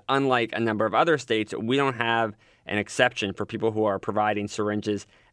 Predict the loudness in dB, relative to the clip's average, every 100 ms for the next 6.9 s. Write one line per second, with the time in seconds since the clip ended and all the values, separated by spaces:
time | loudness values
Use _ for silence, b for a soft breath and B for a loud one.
0 | _ 0 2 0 0 0 0 -2 -2 -4
1 | -6 -4 -2 -4 -4 -14 b b b b
2 | -6 -6 -2 0 2 2 2 4 4 4
3 | 2 2 0 0 -2 -2 0 0 0 0
4 | 2 2 0 -6 -12 0 2 2 0 0
5 | 2 2 4 2 2 0 0 -2 0 2
6 | 2 0 -2 -2 -2 -2 0 0